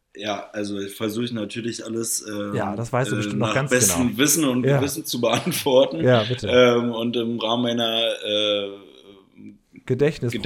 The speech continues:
Speaker 1: Gedächtnismöglichkeiten,
Speaker 2: Ja.
Speaker 1: genau. Ähm, ja, also vielleicht fangen wir mal so an. Der, ähm,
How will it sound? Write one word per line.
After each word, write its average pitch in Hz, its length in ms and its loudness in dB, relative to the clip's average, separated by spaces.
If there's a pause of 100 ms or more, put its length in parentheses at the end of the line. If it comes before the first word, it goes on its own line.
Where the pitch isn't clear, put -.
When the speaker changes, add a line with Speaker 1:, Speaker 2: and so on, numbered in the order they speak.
Speaker 1:
Gedächtnismöglichkeiten, 113 1120 2
Speaker 2:
Ja. 131 160 6
Speaker 1:
genau. 107 440 -4 (420)
Ähm, 113 380 4 (140)
ja, 113 260 0
also 123 560 2
vielleicht 123 340 -2
fangen 135 180 2
wir 135 80 4
mal 113 160 0
so 131 200 0
an. 117 200 -2
Der, 104 520 -4
ähm, 98 540 -4